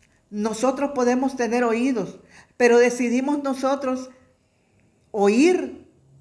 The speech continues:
y que nos impacte la palabra, o solamente como el viento que va y viene, ¿verdad? Por eso es que dice aquí, "Los que tienen oídos, oigan lo que el Ruaj, el Espíritu Santo,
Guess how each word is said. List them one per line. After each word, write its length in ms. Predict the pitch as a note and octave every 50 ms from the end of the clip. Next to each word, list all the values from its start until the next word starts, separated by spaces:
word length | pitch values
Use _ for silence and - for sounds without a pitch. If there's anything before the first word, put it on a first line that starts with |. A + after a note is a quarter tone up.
| _ _ _ _ _ _ _ _ _ _ _ _
y 560 | C4 B3+ C4 B3+ B3 A3+ G#3+ G#3+ G#3+ - -
que 120 | - A#3+ G#3+
nos 120 | A3+ G#3
impacte 540 | G3+ G#3+ F#3+ F3+ F#3 C#4+ D#4+ - - C#4+ C#4
la 160 | C4 C4 C4
palabra, 580 | A#3+ A3 A3+ A#3+ C#4 D#4+ E4+ F4 E4+ E4+ E4+ - - - _
o 100 | A3+ G#3+
solamente 580 | G#3+ B3+ B3 B3 A#3+ A#3 B3+ C4 B3+ C4+ B3 B3+
como 200 | B3+ A#3 A3+ A3
el 60 | G#3+
viento 360 | G3+ A#3+ B3+ B3+ B3 B3+ B3
que 120 | A3+ G#3
va 160 | G3+ A3 A#3+ A#3+
y 60 | A3+
viene, 360 | G#3 A3+ C4 C#4 A#3+ F#3 D#3+
¿verdad? 400 | D3 D3 D3 D#3 D3+ G#3+ A#3 A#3 - - _ _ _ _ _ _ _ _ _ _
Por 100 | G3+ G#3+
eso 140 | A#3 A3+
es 60 | C#4 -
que 100 | B3+ C4+
dice 160 | B3+ C4+ C4
aquí, 220 | B3+ B3+ B3+ C4
"Los 160 | B3+ B3 A#3+
que 160 | B3 - A3+ G#3+
tienen 420 | - - A#3+ B3 B3 B3+ B3 A#3+
oídos, 440 | A3+ A3 A#3 B3 A#3+ B3 A#3+ - - -
oigan 480 | G3+ A3+ A3+ G#3 F3+ E3 D#3+ E3 D#3+ - - - - _ _
lo 240 | A3 A3 A3+ G#3+ A3
que 320 | A3 G#3+ G3+ G#3 G#3 - -
el 200 | A#3 A#3 A#3 G#3+
Ruaj, 420 | G3 F#3+ F#3 F#3 G3+ A#3 C#4+ D#4+ - - - - _ _ _
el 160 | - G#3+ G3
Espíritu 600 | F#3+ F#3 F#3+ F#3+ - - B3 B3+ C4 B3+ B3+ A3+
Santo, 520 | G#3+ - A#3+ A#3 C4 D4+ C#4+ - C#4 C#4